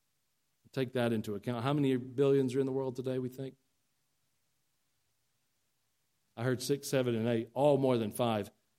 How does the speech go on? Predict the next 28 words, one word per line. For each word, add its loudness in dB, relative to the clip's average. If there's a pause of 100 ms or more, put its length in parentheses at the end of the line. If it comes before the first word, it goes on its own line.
(120)
and -2
a -2
billion's 6
a -6
lot. -6 (100)
So -14
if -12
we -2
just -4
add -2
one 0
billion -2
to -4
that, -10
it's -20
a -16
bunch. -4
If -14
we -4
add -10
three -2
billion, -6
so -10
that's -18
a -20
whole, -6 (300)
whole -2
lot. -14